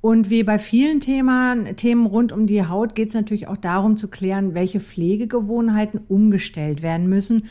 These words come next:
und welche nicht. Das ist ja immer so die Frage. Also, ähm, man hat ja in einem al-, gewissen Alter auch eine bestimmte Pflegeroutine und da muss man sich ja im Grunde auch immer mal wieder fragen, ob die noch so okay und up to date ist, wie sie jetzt gerade ist,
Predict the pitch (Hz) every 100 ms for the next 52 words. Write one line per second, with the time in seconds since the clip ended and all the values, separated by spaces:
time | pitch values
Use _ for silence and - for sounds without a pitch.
0 | - - 214 196 208 214 233 180 139 -
1 | 156 165 214 226 - 220 214 202 202 202
2 | - 147 156 151 143 175 165 - - -
3 | - 196 185 185 180 185 185 214 254 240
4 | 240 220 139 123 220 220 180 202 202 -
5 | 185 208 185 214 214 214 170 190 196 185
6 | 190 185 180 190 170 147 180 208 254 247
7 | 226 240 240 233 - 170 190 208 190 190
8 | 196 - 170 175 185 185 175 - - -
9 | - 196 220 208 208 196 185 170 170 165
10 | - 151 160 185 185 151 180 170 170 -
11 | 185 185 208 214 - - 180 - 202 190
12 | 226 185 - 160 - 180 151 151 147 170
13 | 165 - 165 165 170 160 151 - 135 151
14 | 180 285 -